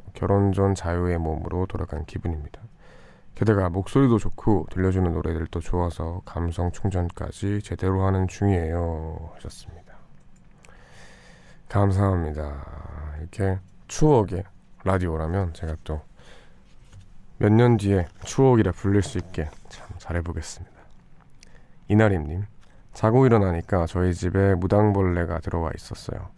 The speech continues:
저희 집은 십이 층인데 어떻게 들어온 걸까요? 봉지에 잘 담은 뒤에 아이들이랑 산책 나가서 풀어주고 왔습니다." 좋네요. 되게, 뭐라고 해야 되죠? 동화?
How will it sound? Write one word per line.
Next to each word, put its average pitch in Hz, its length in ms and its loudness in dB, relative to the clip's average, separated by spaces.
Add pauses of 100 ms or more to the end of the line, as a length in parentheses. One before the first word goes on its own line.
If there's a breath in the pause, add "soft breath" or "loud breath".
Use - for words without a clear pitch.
(440 soft breath)
저희 107 240 4
집은 104 260 4
십이 131 260 -2
층인데 104 380 2
어떻게 107 260 0
들어온 95 240 -2
걸까요? 80 440 -8 (420)
봉지에 101 400 2
잘 78 320 -10
담은 90 300 2
뒤에 85 320 -2 (320 soft breath)
아이들이랑 87 640 -2
산책 98 380 0
나가서 90 560 -6
풀어주고 107 440 -2
왔습니다." - 520 -12 (2750 loud breath)
좋네요. 95 580 4 (720)
되게, 117 560 6 (800 loud breath)
뭐라고 95 320 2
해야 87 60 -2
되죠? 117 340 -4 (180)
동화? 135 460 4